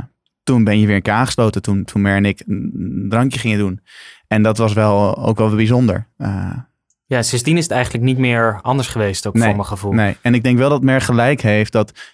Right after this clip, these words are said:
Speaker 1: jij een hele gevoelige periode inging en Mer een hele harde periode inging.
Speaker 2: Ja.
Speaker 1: Dus als Mer terugkwam, dan ging het over wapens en over, eh, over hard,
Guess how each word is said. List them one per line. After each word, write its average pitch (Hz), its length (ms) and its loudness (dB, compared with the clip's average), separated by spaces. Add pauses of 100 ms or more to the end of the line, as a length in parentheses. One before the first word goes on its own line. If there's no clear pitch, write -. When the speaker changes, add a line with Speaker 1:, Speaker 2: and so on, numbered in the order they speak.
Speaker 1:
jij 113 280 2
een 117 80 4
hele 123 280 2
gevoelige 123 500 0
periode 104 460 2
inging 101 320 -2
en 110 140 2
Mer 127 180 2
een 113 80 2
hele 113 180 2
harde 104 360 0
periode 98 480 -4
inging. 87 380 -8
Speaker 2:
Ja. 107 280 -4
Speaker 1:
Dus 110 180 0
als 113 120 0
Mer 120 200 2
terugkwam, 117 500 0
dan 113 120 2
ging 147 160 0
het 131 120 -2
over 110 220 2
wapens 117 520 -2
en 107 160 0
over, 104 420 2
eh, 95 580 -4
over 98 160 -2
hard, 117 400 -4